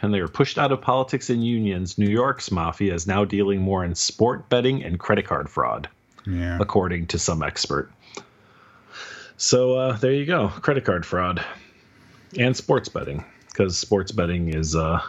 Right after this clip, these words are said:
Speaker 1: I mean, you could do that online now, or at least you were able to years ago. I'd play some bets online for, for sporting events. So I don't know how easy that is to do for
Speaker 2: Well,
Speaker 1: live
Speaker 2: it's
Speaker 1: action, like, in-person sports betting.
Speaker 2: Don't they have, like,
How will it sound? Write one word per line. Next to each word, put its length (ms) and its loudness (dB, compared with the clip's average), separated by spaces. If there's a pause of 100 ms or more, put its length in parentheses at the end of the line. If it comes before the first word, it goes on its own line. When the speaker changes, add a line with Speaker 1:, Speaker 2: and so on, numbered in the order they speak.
Speaker 1:
I 40 4
mean, 160 6
you 60 -6
could 120 2
do 100 -2
that 140 0
online 460 -2
now, 180 0
or 60 0
at 60 -2
least 220 -2
you 60 2
were 80 4
able 200 2
to 140 0
years 320 0
ago. 220 0
I'd 140 -2
play 160 2
some 200 0
bets 240 0
online 460 2 (220)
for, 240 2
for 160 0
sporting 380 0
events. 320 0
So 540 0 (240)
I 40 0
don't 160 4
know 180 4
how 180 0
easy 280 0
that 180 2
is 180 2
to 80 0
do 200 2
for 380 0 (1700)
Speaker 2:
Well, 120 4
Speaker 1:
live 260 4
Speaker 2:
it's 20 4
Speaker 1:
action, 380 0
like, 240 0
in-person 560 2
sports 340 0
betting. 340 2 (360)
Speaker 2:
Don't 160 -2
they 80 0
have, 220 0
like, 380 -4